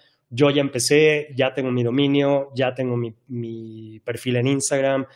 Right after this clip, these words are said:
ya tengo cuál va a ser mi primer producto, ya sé qué es lo que voy a hacer", etcétera, etcétera, ¿va? Entonces, gracias, gracias a todos, a los que se registraron, a los que están en vivo y a los que están viendo la grabación.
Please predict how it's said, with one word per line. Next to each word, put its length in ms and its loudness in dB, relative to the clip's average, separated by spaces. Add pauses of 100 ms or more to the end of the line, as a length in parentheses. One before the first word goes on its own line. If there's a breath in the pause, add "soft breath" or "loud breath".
(280 soft breath)
ya 300 2
tengo 340 2
cuál 140 2
va 60 0
a 20 -2
ser 180 -4
mi 120 -2
primer 300 -8
producto, 760 -2
ya 180 -2
sé 220 -2
qué 80 -6
es 80 -4
lo 80 -4
que 80 -12
voy 100 -6
a 40 -6
hacer", 260 -2
etcétera, 360 -10
etcétera, 400 -12
¿va? 180 -2 (260 soft breath)
Entonces, 340 -6
gracias, 420 4
gracias 300 4
a 80 0
todos, 320 6
a 40 -2
los 120 -2
que 100 -6
se 100 -6
registraron, 600 0 (300 soft breath)
a 60 -4
los 120 -2
que 60 -8
están 220 2
en 80 2
vivo 220 4
y 40 4
a 60 2
los 120 -2
que 60 -12
están 240 -2
viendo 180 0
la 80 0
grabación. 560 0